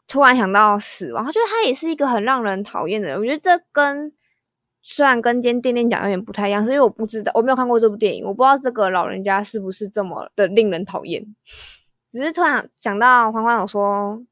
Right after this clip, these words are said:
自杀死亡，当他真的付出行动的时候，他会变得很沉重。就是虽然我讨厌这个角色，可是当他真的因此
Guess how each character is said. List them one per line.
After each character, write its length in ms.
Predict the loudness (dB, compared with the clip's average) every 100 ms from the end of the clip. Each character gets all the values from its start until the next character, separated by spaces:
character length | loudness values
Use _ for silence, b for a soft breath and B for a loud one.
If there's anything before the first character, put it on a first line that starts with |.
| -12
自 220 | -6 -4
杀 220 | -2 -2
死 300 | -2 -8 -8
亡， 160 | -8 -4
当 160 | -4
他 120 | -2 -4
真 120 | -4
的 140 | -6
付 240 | -6 -6 -6
出 260 | -4 -4
行 260 | -4 -6 -4
动 200 | -2 -4
的 80 | -8
时 180 | -6
候， 80 | -6
他 120 | -4
会 100 | -6
变 180 | -6 -6
得 80 | -6
很 180 | -10 -14
沉 280 | -16 -18 -12
重。 200 | -10 -6
就 100 | -6
是 100 | -6 b b b
虽 140 | -2 2
然 100 | 4
我 80 | 2
讨 140 | 2
厌 100 | 0
这 60 | 0
个 100 | -2
角 220 | -4 -8
色， 260 | -6 -4 -4
可 80 | -6
是 100 | -10 -2
当 220 | -2 -2
他 220 | -2 -2
真 240 | -2 -4
的 400 | -2 -2 -4 -8 -6 -2
因 200 | -2 -2
此 500 | -6 -6 -6 -8